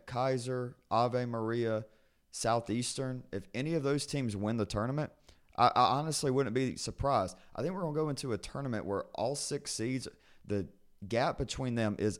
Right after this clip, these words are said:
unbelievably small. You know, we see it more with baseball, I guess would be a, a main comparison off the top of my head. They are competitive, eh, top, up, up and down, but still you have your Southeastern's number one,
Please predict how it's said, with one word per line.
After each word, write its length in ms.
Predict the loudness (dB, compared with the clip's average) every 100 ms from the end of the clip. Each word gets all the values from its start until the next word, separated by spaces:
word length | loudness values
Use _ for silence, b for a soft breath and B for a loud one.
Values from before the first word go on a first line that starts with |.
| -2
unbelievably 720 | 0 0 0 0 -2 -4 -4
small. 540 | -4 -6 -4 -2 -4 B B
You 80 | -2
know, 60 | 0
we 140 | 0
see 180 | 0 -2
it 80 | -2
more 340 | -2 0 0
with 400 | 2 0 -2 -8 _ -20 -20 -8
baseball, 540 | -2 -2 -2 0 2 2
I 80 |
guess 260 | 0 -4 -4
would 160 | -6 -4
be 160 | -2
a, 100 | -2 -2
a 60 |
main 240 | -6 -6 -6
comparison 480 | -6 -4 -4 -4 -4
off 140 | -4
the 100 | -6
top 260 | -4 -4 -4
of 80 |
my 140 | -6 -4
head. 340 | 0 0 0 B B B B -4
They 340 | 0 0 2
are 380 | 2 4 4 0 -6 -8
competitive, 760 | -6 2 2 4 2 2 0
eh, 200 | -2 -6 -10 -14 -16
top, 380 | -6 -4 -6 -12 -20 _ -4
up, 160 | -2 0
up 180 | -4 -2
and 120 | -6
down, 260 | -4 -4 -4
but 200 | -6 -6
still 300 | -6 -2 -2
you 160 | -2
have 220 | -2 -4 -4
your 180 | -6 -8 -10
Southeastern's 760 | -4 -4 -4 -8 -6 -8 -8
number 200 | -8 -6
one, 440 | -6 -6 -4 -4